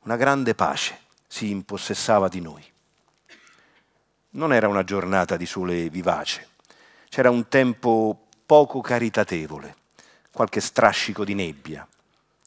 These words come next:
Il traffico procedeva fitto, ogni tanto un tir usciva dalla colli-, dalla colonna a destra, segnalando in ritardo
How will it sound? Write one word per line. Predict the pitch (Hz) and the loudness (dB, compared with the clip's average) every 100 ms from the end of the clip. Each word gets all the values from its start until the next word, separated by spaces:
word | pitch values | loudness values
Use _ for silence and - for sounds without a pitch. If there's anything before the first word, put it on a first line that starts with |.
| - - | -20 -10
Il | 127 | -6
traffico | 113 156 - 123 117 | 6 8 8 4 -2
procedeva | 107 104 110 110 110 107 101 | -2 -2 0 4 6 8 6
fitto, | - 107 - - | 2 -6 -8 -8
ogni | 98 107 | -6 -2
tanto | 135 127 113 98 - - - - | 2 2 2 -4 -6 -16 -20 -14
un | 104 104 | -8 -8
tir | - 127 107 | 0 2 2
usciva | 95 95 - 131 120 | -2 -4 0 6 8
dalla | 107 104 | 8 6
colli-, | 107 104 107 120 | 4 -2 -2 0
dalla | 110 104 | 4 4
colonna | 117 120 107 95 92 | 4 4 2 0 -4
a | |
destra, | 95 123 117 - 90 | 2 4 4 0 -6
segnalando | - 87 95 101 95 95 | -8 -6 -2 0 -2 -6
in | |
ritardo | 95 98 110 98 82 | -6 2 2 2 -2